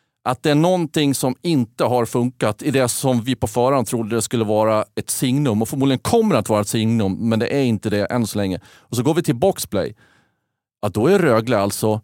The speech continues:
sist i den tabellen. Man har sextioen komma femtiofyra procent räddad, eh, penalty killing. Och slår man ihop de där siffrorna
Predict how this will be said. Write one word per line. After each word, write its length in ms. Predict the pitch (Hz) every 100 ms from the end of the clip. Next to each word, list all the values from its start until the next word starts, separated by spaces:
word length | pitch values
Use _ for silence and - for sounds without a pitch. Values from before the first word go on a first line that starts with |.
| _
sist 680 | - - 247 123 - - - - -
i 80 | 117
den 200 | 98 98
tabellen. 520 | 95 95 76 50 - _ _ _ -
Man 140 | 117
har 100 | 147
sextioen 680 | - 147 - - 170 175 165
komma 220 | 151 143
femtiofyra 800 | - 143 - 135 139 135 156 107
procent 840 | - 139 123 165 117 98 - - _ 117
räddad, 580 | 123 113 123 117 87 -
eh, 160 | 107 104
penalty 500 | - 139 110 104 117
killing. 440 | 117 104 90 85 - _ _ _ _ _
Och 80 | 120
slår 100 | 135
man 140 | 143
ihop 180 | 143 180
de 120 | - 123
där 100 | -
siffrorna 560 | 127 120 120 107 101